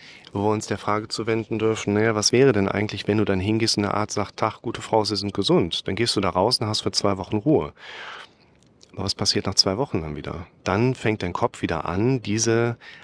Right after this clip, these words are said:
alten, angstauslösenden Denkmechanismen, die er ja trainiert hat, die in deinem Kopf immer noch als sechsspurige Datenautobahn angelegt sind,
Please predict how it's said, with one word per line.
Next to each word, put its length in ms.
alten, 760
angstauslösenden 1200
Denkmechanismen, 1080
die 200
er 80
ja 180
trainiert 580
hat, 320
die 80
in 80
deinem 200
Kopf 240
immer 140
noch 120
als 120
sechsspurige 400
Datenautobahn 640
angelegt 420
sind, 180